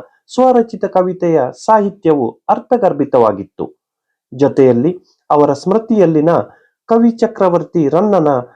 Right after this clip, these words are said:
ಸಾಹಸ ಭೀಮ ವಿಜಯಂದ ಸಂಜಯ ಸುಯೋಧನ ಸಂವಾದದ ವಾಚನವು ರೋಚಕವೆನಿಸಿ ಶ್ರೋತೃಗಳ ಅಪಾರ ಮೆಚ್ಚುಗೆಗೆ ಪಾತ್ರವಾಯಿತು. ಶ್ರೀಯುತ ಚಂದ್ರಶೇಖರ್ ಉಪಾಧ್ಯಾಯರು ಕವಿಗೋಷ್ಠಿಯನ್ನ ಉದ್ಘಾಟಿಸಿದರು.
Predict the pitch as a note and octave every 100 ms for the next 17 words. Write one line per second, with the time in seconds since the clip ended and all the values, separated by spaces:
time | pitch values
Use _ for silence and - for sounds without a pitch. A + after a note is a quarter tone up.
0 | _ _ - A#3 A3+ A#3+ A#3 F3+ F#3 F3+
1 | F3 F3 F#3+ F3+ E3 D3+ D#3+ A2+ - _
2 | _ - B3 B3+ B3+ B3 A#3+ G3+ G3+ G3
3 | F#3 F#3+ F#3 F3 F3+ D#3+ E3+ - C#3 E3+
4 | A2 - _ _ _ D3+ E3 F3 D3+ C3
5 | C3 G#2+ _ _ E3+ A3+ A3+ G#3+ D#3 C3+
6 | A#2+ - D3 A2 _ _ - A#3+ A#3+ G3+
7 | D#3 C#3+ C3 - E3+ A#3+ A#3+ A3 E3 D3+
8 | C3 B2+ C3 A#2 G#2 _ _ _ B2+ C3
9 | - A2 G2+ F2+ - - - _ _ _
10 | _ _ _ _ _ _ _ _ - F#3+
11 | E3 D3+ C#3 - - A#3 A#3+ A3 G#3 G#3
12 | F#3+ - D#3+ G3 F#3 D#3+ D#3 D3 F3 A#2
13 | - F#3 G#3+ F#3+ F3+ F3 D#3+ C#3+ C#3+ C3
14 | D#3+ E3 F3+ C#3+ A#2+ A#2 F#2+